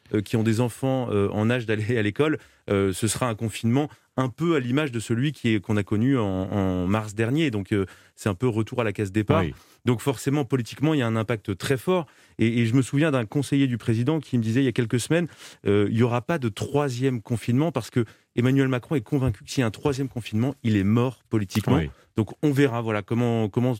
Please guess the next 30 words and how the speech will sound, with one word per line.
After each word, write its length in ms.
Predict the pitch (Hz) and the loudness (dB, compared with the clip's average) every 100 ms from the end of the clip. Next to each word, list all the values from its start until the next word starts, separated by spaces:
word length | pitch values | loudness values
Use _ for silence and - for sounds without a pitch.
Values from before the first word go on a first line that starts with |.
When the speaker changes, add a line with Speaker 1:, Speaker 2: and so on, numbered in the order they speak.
| - | -4
Speaker 1:
tout 140 | 147 | -2
ça 160 | 147 143 | 0 -2
sera 420 | - 113 104 110 | -2 -2 -2 -4
interprété 640 | 113 123 - 120 135 131 | -4 -4 -2 -2 0 2
et 80 | 120 | 2
analysé. 480 | 110 117 110 113 160 - | 4 2 2 2 0 -2
Speaker 2:
C'est 160 | - | -4
tout 80 | 98 | 0
Speaker 1:
Mais 60 | 127 | 2
Speaker 2:
de 20 | |
Speaker 1:
en 40 | |
Speaker 2:
même 80 | 131 | 2
Speaker 1:
tout 60 | 120 | 0
Speaker 2:
un 40 | |
confinement 420 | 120 117 127 135 | -2 -4 -4 -4
qui 100 | 135 | -2
ne 60 | 120 | -2
dit 80 | 107 | 0
pas 120 | 117 | -2
son 160 | 107 135 | -2 -4
nom. 120 | 117 | -4
On 60 | |
n'a 120 | 98 95 | -4 -2
pas 100 | 113 | -4
le 60 | |
droit 100 | 110 | -4
de 40 | 113 | -6
sortir 280 | 101 - | -8 -4
du 100 | 101 | -2
département, 720 | 101 101 98 - 117 127 156 | -2 -2 -4 -4 -4 -2 -4